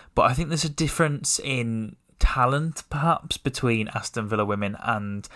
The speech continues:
Coventry United ladies, but more so than talent, there's a difference in investment. And I think that was, you know, impo-, that's important to highlight because whilst,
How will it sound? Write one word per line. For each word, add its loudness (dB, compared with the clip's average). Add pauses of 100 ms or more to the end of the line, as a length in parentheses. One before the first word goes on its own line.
(280)
Coventry -2
United -2
ladies, -2
but -2
more 2
so 2
than -4
talent, 0
there's -8
a -6
difference -8
in -12 (420)
investment. -4 (1120)
And 0
I -4
think -4
that 4
was, -2 (120)
you -4
know, -4 (100)
impo-, -4
that's 0
important 0
to -4
highlight 0
because -2 (840)
whilst, 4